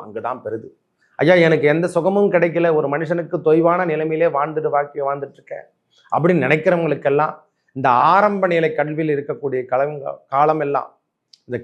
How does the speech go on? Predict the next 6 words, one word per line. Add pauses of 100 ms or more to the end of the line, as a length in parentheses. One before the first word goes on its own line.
கல்வி
சார்ந்த
விஷயத்தில்
ஈடுபடக்கூடியவங்களுக்கெல்லாம் (400)
இது (100)
ஓரளவுக்கு